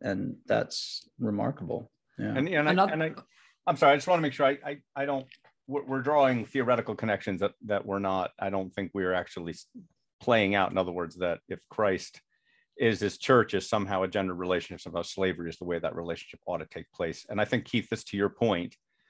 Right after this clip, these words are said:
Speaker 2: that only is done right under Christ. Anytime that same relationship is applied anywhere elsewhere, it's
Speaker 3: Mm-hmm.
Speaker 2: always abusive. Um,
Speaker 3: Yeah.
Speaker 2: but that doesn't,
Speaker 1: Right.
Speaker 2: but slavery is, is a particular type of that, which it doesn't seem in the scriptures that authority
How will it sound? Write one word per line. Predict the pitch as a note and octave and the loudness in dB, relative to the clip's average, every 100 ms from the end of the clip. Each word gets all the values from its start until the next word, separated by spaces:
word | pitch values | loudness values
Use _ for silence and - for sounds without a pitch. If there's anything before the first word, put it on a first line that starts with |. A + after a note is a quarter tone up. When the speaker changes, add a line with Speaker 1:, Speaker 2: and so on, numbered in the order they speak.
| _ _ _ - | _ _ _ -2
Speaker 2:
that | G2+ B2 - - | 4 4 4 4
only | B2 A2+ A2 | 4 4 2
is | G2 | 0
done | F#2+ G#2 G2 | 2 0 2
right | G2 G2 G2 | 2 2 2
under | G#2+ G2+ | -4 -2
Christ. | F2+ F2+ E2 G2 | -4 -4 -4 -4
Anytime | F#2+ - F#2+ F2+ | -4 -2 -2 0
that | G2 F2+ - | 0 0 -2
same | - G#2 G2 F#2 | 0 0 2 0
relationship | F#2 F#2+ G2 F2+ E2+ | 0 -2 -4 -8 -10
is | E2 | -10
applied | E2 - F#2 F#2+ | -8 0 0 2
anywhere | G#2 F#2+ E2+ - | -2 -2 -2 0
elsewhere, | F#2 - - | -2 -2 -6
it's | - C3+ | -4 -2
Speaker 3:
Mm-hmm. | G2 | 0
Speaker 2:
always | F#2+ F2+ | 0 0
abusive. | F2+ F#2 F2 - F2 - _ _ - | -4 -6 -6 -6 -10 -14 _ _ 0
Um, | F2 | 0
Speaker 3:
Yeah. | F2 C#3 - _ - | 0 -6 -12 _ -2
Speaker 2:
but | A#2 | 4
that | C#3 D#3+ | 4 4
doesn't, | C3+ B2+ | 4 4
Speaker 1:
Right. | A2+ F#2 | 2 2
Speaker 2:
but | A#2 | 0
slavery | - D3+ D3+ B2+ A2+ | 2 4 4 4 2
is, | - - - | -2 -8 -8
is | A2 | -8
a | |
particular | E2 A#2+ - E2+ | -4 -4 -4 -6
type | - B2 A2+ | 0 2 2
of | F#2 E2 | 0 -2
that, | D#2+ D#2 G1+ _ _ _ _ _ - | -4 -4 -4 _ _ _ _ _ -2
which | G2+ G#2+ | -2 0
it | G#2 | 4
doesn't | B2+ B2+ | 6 6
seem | A2+ A2 G2+ | 2 -2 -2
in | F#2 | -2
the | |
scriptures | F2 - G#2+ - F2+ D#2+ | -4 -2 -2 0 -4 0
that | F2 | 0
authority | E2+ - A2+ G#2 F#2+ F#2+ | 0 2 4 4 2 -4